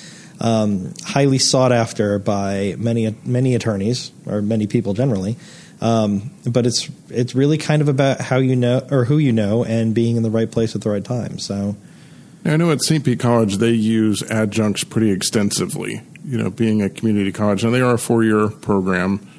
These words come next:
Speaker 2: now and have been for a while, and actually paralegal is one of the things that they do offer a four-year degree in. But, uh, adjuncts, especially in the law programs, are used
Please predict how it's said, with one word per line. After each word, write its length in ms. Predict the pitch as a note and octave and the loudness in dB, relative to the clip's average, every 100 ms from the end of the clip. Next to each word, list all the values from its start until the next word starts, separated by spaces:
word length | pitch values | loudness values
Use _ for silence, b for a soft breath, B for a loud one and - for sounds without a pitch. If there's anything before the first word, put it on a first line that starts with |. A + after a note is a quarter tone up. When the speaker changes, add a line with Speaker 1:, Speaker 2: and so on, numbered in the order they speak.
| B | B
Speaker 2:
now 240 | - G2 G2 | -2 0 0
and 120 | F#2+ | 0
have 200 | G2+ F#2 | 0 0
been 220 | G2+ G2 | 0 0
for 280 | - G#2+ G#2 | 0 0 0
a 40 | |
while, 420 | G2+ F#2 F#2 G2+ G2 | 0 0 0 0 0
and 180 | F#2+ - B B B | -2 -4 B B B
actually 360 | - A2+ - G2 | -4 -2 0 0
paralegal 680 | - A2+ A2+ A2 G#2 F#2+ G#2 | 2 2 2 2 2 0 0
is 80 | G2 | 0
one 160 | G2+ | -2
of 60 | G2+ | 0
the 100 | G2 | -2
things 360 | - G2+ G#2 G2 | 0 0 0 -2
that 120 | E2+ | -2
they 100 | G2 | -2
do 240 | G2+ G2+ | 0 0
offer 320 | F#2+ G2+ G#2 | 2 0 0
a 40 | F#2+ | -2
four-year 360 | - G2+ G2 | 0 0 2
degree 380 | F2+ F#2+ G2+ G#2 | 0 -2 0 2
in. 240 | F#2 F#2 - B B B | 2 0 -4 B B B
But, 180 | - G#2+ - - | -2 -2 -4 -4
uh, 280 | G#2 D#2 C2+ - - | -2 -2 -6 -12 -4
adjuncts, 560 | C#3 D3+ B2+ A#2+ A2 - | 0 0 2 2 2 0
especially 800 | F#2 - C#3+ C#3 - G#2 G2 G2 | -2 -2 0 0 2 2 2 2
in 80 | G2+ | 0
the 80 | F#2 | 2
law 220 | G#2+ A2 | 2 2
programs, 580 | A2 G2+ F#2+ F#2 F#2+ G2+ | 2 0 2 0 0 0
are 60 | |
used 420 | G2 G2+ G2 - | 2 2 0 -2